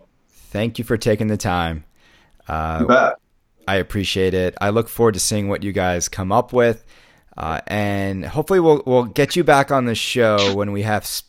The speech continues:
Speaker 1: more specific <laughs> games to talk about so we can deconstruct the storylines you've worked on. Um, but we'll just
Speaker 2: Yeah.
Speaker 1: consider this an introduction to, uh, Canada's
Speaker 2: Yeah.
Speaker 1: Pinball Podcast and, and to,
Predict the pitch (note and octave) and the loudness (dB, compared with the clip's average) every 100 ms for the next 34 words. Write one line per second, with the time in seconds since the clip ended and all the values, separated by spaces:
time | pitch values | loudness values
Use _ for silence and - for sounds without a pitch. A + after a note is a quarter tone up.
0 | - A#2 A#2 A2+ - - G#2 - B2 A2+ | -8 -4 -4 -4 -8 -8 -8 -4 -4 -4
1 | A#2 - - A2 G#2+ - - - G2+ G#2+ | -6 -8 -8 -8 -8 -10 -12 -6 -4 -4
2 | B2 A#2 C3 C3+ C3+ - A#2 G#2+ G#2+ G#2 | -6 -2 0 0 -2 -2 0 0 -2 -6
3 | F#2+ F2 G#2+ G#2+ F#2+ - G2+ - G2 - | -6 -6 -6 -6 -8 -4 -4 -6 -10 -8
4 | A2 G#2 G2 F#2+ F#2+ F2+ F2+ F#2+ G#2 G#2 | -4 -4 -2 -4 -6 -8 -8 -4 -4 -2
5 | G#2 F#2+ F2 - - - - G#2 G#2 A#2+ | -2 -2 -6 -14 -16 -16 -8 -6 0 6
6 | C#3+ F3+ - E3 C3 C#3 B2+ A#2 A2+ - | 6 6 4 -2 -2 0 0 -2 -4 -4
7 | C3 C3+ A#2 A2 - E2+ D2 D#2+ _ - | -4 0 0 0 -4 -8 -10 -16 _ -10
8 | A2 G2+ F#2 F2+ F2+ G#2 G#2 G2 A2 G2 | -6 -2 -2 -4 -4 -4 -4 -4 -6 -6
9 | F#2 G#2 F#2+ G2+ F#2 - E2+ F#2 F#2 - | -4 -4 -4 -6 -6 -8 -10 -10 -10 -10
10 | F#2 F2 - F#2+ F#2 | -12 -12 -10 -8 -8